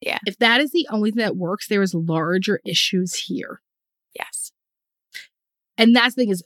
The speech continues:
Speaker 2: the majority of times, we cannot tell you, we should fucking keep track of this for the next month. The amount of times that a couples comes into the practice, they're saying to work on communication.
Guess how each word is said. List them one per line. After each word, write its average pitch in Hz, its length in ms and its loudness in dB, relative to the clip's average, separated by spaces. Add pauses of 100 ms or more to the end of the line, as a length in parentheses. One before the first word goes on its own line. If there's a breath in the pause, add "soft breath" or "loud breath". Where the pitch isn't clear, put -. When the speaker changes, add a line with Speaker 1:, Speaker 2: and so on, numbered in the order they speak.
(120)
Speaker 2:
the 208 140 4
majority 214 920 4
of 294 80 -6
times, 196 340 0
we 247 120 2
cannot 302 320 0
tell 214 100 2
you, 180 80 2
we 214 100 2
should 247 160 -2
fucking 202 220 0
keep 180 160 -6
track 147 240 -6
of 160 60 -2
this 156 80 -6
for - 100 -6
the 160 60 -2
next 147 220 -6
month. - 240 -10 (400)
The 226 80 4
amount 220 280 4
of 269 80 -4
times 247 240 0
that 185 80 2
a 175 40 0
couples 247 760 0
comes 202 380 0
into 185 300 0
the 175 100 2
practice, - 640 -4
they're 175 140 2
saying 185 240 2
to - 120 -6
work 180 240 0
on 185 140 0
communication. - 760 -2